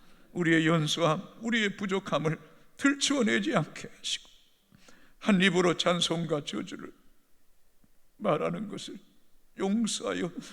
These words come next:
주옵시고, 하나님, 우리에게 절제함을 허락하여 주옵소서. 내 영혼을 예수로 채우기 원합니다.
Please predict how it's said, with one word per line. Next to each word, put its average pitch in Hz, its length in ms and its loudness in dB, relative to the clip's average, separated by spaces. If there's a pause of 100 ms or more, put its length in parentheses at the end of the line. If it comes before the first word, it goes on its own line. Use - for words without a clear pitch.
주옵시고, - 680 -8 (800)
하나님, 175 520 0 (540)
우리에게 156 440 2
절제함을 185 960 2 (260)
허락하여 156 640 2 (260)
주옵소서. - 760 -4 (800)
내 185 200 6
영혼을 170 400 4
예수로 190 440 4
채우기 170 380 -2
원합니다. 147 640 -6